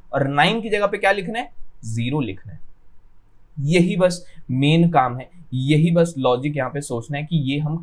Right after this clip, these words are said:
कैसे करेंगे, ठीक है। तो मैंने same problem को सी में solve करवाया है, वहाँ पे मैंने आस्की value से खेल के काम करवाया हूँ मैं, और यहाँ पे हम लोग थोड़ा different idea use करेंगे, Java के कुछ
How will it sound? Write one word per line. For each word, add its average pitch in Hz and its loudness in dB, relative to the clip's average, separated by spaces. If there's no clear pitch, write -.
कैसे 117 -2
करेंगे, 95 -8
ठीक 98 -6
है। 113 -12
तो 151 -2
मैंने 165 0
same 170 0
problem 156 2
को 156 -8
सी 165 0
में 175 4
solve 156 0
करवाया 131 4
है, 156 -2
वहाँ 147 -2
पे 160 2
मैंने 147 0
आस्की 120 -2
value 143 2
से 156 -2
खेल 135 -4
के 151 0
काम 123 -2
करवाया 107 -2
हूँ 127 -8
मैं, 131 -16
और 123 4
यहाँ 156 2
पे 175 -2
हम 165 2
लोग 170 2
थोड़ा 180 2
different 156 0
idea 143 0
use 139 -2
करेंगे, 143 -4
Java 131 2
के 147 -2
कुछ 151 -2